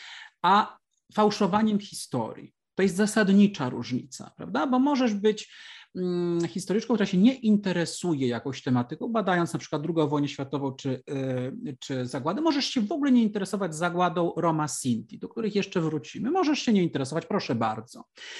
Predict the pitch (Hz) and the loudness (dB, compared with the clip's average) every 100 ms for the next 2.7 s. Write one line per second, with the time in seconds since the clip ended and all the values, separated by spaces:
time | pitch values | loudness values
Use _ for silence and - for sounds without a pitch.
0 | - - 135 139 143 143 147 165 247 302 | -14 -2 2 4 2 2 2 6 6 6
1 | - 123 196 220 - - _ _ _ 147 | 4 0 -2 -2 -6 -12 _ _ _ -10
2 | 135 151 220 226 170 170 170 | -4 0 2 2 -2 -4 -4